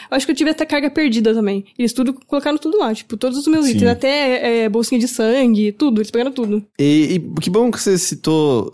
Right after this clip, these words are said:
Speaker 3: sangue, porque eu, se eu não tô enganado, mais cedo você disse que você lutava com os B Ts usando o seu sangue.
Speaker 1: Uhum.
Speaker 3: Um, o quê? <laughs> E dois, tipo, o que, que, que é o seu sistema de defesa nesse jogo? Tem, tem tiro diretamente? Você puxa uma pistola?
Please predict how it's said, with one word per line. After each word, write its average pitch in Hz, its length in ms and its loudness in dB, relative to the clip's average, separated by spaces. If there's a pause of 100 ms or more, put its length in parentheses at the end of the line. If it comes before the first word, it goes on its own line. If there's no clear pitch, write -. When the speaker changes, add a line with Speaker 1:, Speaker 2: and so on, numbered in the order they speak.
Speaker 3:
sangue, 127 640 0
porque 107 320 -4
eu, 127 220 0
se - 200 -4
eu 135 80 2
não 127 480 0
tô 196 60 2
enganado, 143 320 2
mais 123 160 2
cedo 135 200 -2
você 127 220 -2
disse 117 200 -4
que - 60 -10
você 127 40 0
lutava 113 480 -2
com 110 160 -4
os 101 140 -2
B 98 120 -2
Ts 107 280 -2
usando 107 400 0
o 110 40 -4
seu 110 240 -4
sangue. 95 560 -2
Speaker 1:
Uhum. 240 380 0 (260)
Speaker 3:
Um, 196 280 4
o - 220 -8
quê? 160 520 0
<laughs> 302 680 6
E 143 60 2
dois, 160 280 6
tipo, 160 160 0
o 156 60 2
que, 175 180 -6
que, - 340 -6
que - 160 0
é 190 80 2
o 175 80 2
seu 170 160 2
sistema 147 340 2
de 131 140 -2
defesa 127 360 0
nesse 101 140 0
jogo? 87 160 -4
Tem, 139 220 0
tem 117 180 0
tiro 151 500 2
diretamente? 101 640 0
Você 98 200 -2
puxa 127 340 0
uma 98 120 -2
pistola? 101 720 0